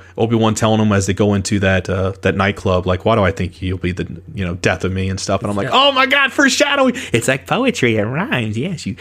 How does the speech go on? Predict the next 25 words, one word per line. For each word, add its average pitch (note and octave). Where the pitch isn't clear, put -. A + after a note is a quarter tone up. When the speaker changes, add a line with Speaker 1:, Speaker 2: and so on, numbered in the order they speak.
Speaker 1:
you B2
like A#2+
Speaker 2:
You E3
know, E3+
Speaker 1:
it, D#3
Speaker 2:
re-, -
Speaker 1:
yes. C#3
Speaker 2:
regardless F3+
of E3
what C#3+
the C#3+
reason B2
is, G#2
I B2+
think C#3
when C3
you B2
watch B2
this A2
movie, A2
it C3+
definitely, B2
Hayden C#3
Christensen's A2+
acting G#2+